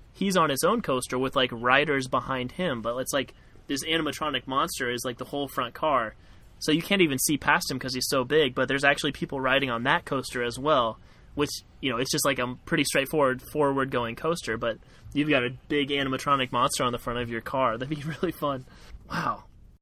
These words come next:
You could even do this kind of experience with, you know, a coaster going around a monster that's based on Monster Hunter if you have a ranged weaponry. I think that would, that would work as well.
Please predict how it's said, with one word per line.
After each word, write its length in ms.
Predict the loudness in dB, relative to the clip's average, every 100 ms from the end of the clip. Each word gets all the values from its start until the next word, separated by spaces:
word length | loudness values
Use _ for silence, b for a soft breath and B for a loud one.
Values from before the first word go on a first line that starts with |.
| -4
You 140 | -4
could 140 | 0 0
even 240 | 2 0
do 240 | 2 2 2
this 200 | -2 -2
kind 220 | 0 0
of 60 | -2
experience 600 | -4 0 2 2 0 -2
with, 380 | 0 0 -4 -10
you 140 | -2 0
know, 100 | 0
a 60 |
coaster 440 | 2 4 4 2 0
going 300 | 2 2 0
around 220 | -2 -2
a 20 |
monster 480 | 0 0 0 -2 0
that's 180 | 0 -2
based 380 | -4 -2 -4
on 260 | -2 0 0
Monster 400 | 2 0 0 -2
Hunter 280 | -2 -2 -4
if 180 | -4 -4
you 100 | -2
have 220 | 0 0
a 220 | 2 0
ranged 460 | 0 -2 -4 -6 -8
weaponry. 520 | -6 -4 -6 -8 -8
I 40 | -8
think 180 | -6
that 120 | -2 -2
would, 120 | -4 -12 -6
that 100 | -6
would 100 | -4
work 200 | -6 -4
as 120 | -6
well. 260 | -4 -4